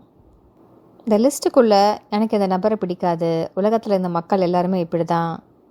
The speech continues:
யாரையும் நம்பக்கூடாது, எல்லாரும் கெட்டவங்க, நம்மள நம்ம பாதுகாத்துக்கணும்" அப்படிங்கிற மாதிரி விஷயங்கள் லிஸ்ட்ல இருந்துச்சுன்னா, ராஸ் அதை படிச்சுக்கிட்டு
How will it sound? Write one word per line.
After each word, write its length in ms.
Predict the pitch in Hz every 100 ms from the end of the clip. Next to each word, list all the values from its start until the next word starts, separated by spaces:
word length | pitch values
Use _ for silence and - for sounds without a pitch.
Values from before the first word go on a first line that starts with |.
| _ _ _ _ _ _ _
யாரையும் 460 | 196 220 220 220 233
நம்பக்கூடாது, 680 | 185 196 190 175 170 170 170 170 - _
எல்லாரும் 400 | 190 202 185 208
கெட்டவங்க, 520 | 175 165 180 175 165 165 165 - _ _ _ _ _ - _ -
நம்மள 280 | 208 220 240
நம்ம 220 | 220 202
பாதுகாத்துக்கணும்" 920 | 220 185 180 190 180 - 175 170 165 - -
அப்படிங்கிற 400 | 165 196 233 196
மாதிரி 200 | 185 185
விஷயங்கள் 400 | 175 190 185 165
லிஸ்ட்ல 240 | 170 -
இருந்துச்சுன்னா, 600 | 175 160 170 165 147 156 262 - _ _ _ -
ராஸ் 360 | 170 214 285
அதை 200 | 170 180
படிச்சுக்கிட்டு 680 | 220 165 - 147 - 170